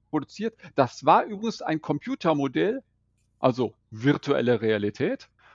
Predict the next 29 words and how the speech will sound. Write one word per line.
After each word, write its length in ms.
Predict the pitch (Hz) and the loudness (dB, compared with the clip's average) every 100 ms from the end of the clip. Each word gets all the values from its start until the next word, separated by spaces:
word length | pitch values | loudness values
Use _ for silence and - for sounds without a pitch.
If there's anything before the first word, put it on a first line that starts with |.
| _ | _
äh, 380 | 147 156 160 156 156 - | 2 4 4 0 -4 -2
gemischt 360 | 170 214 - - | 0 0 -4 -6
mit 200 | 185 - | -6 0
Realfilmen. 720 | 151 139 165 180 - 117 110 | 4 8 6 6 0 0 2
Da 120 | 120 | 0
haben 120 | 131 | 2
wir 100 | 156 | 2
so, 120 | 135 139 | 0 -4
solche 320 | 139 147 143 | -2 -2 0
Mischprojekte 640 | 143 190 - 123 117 - 131 | -2 -2 -6 -2 -2 -2 -4
auch 160 | - | -4
gemacht. 420 | - 110 104 - _ _ _ _ - | -4 -4 -4 -6 _ _ _ _ 2
Und 320 | 175 220 - _ | 2 2 -4 _
ich 100 | - | -2
habe 160 | 165 - | -2 2
heute 260 | 196 269 | 0 2
noch 120 | 254 233 | 0 -2
mit 100 | 240 | -2
dem 120 | 220 | -4
Kunden 400 | - 214 202 196 | 0 0 0 -6
telefoniert. 680 | - 175 - 165 202 240 _ _ _ _ _ _ - | -2 -4 -4 -4 -2 -4 _ _ _ _ _ _ -2
Das 200 | 151 - | -2 0
Ding 200 | 190 247 | -4 2
läuft 300 | 165 151 - | 4 4 2
jetzt 260 | 196 - | 0 0
immer 160 | - 202 | -8 -4
noch 140 | 196 | -4
als 260 | 170 - - | -4 -6 -2
Referenzgeschichte. 1040 | 170 170 143 160 - 135 - 113 - 104 | 0 2 2 2 -2 -10 -6 -8 -6 -10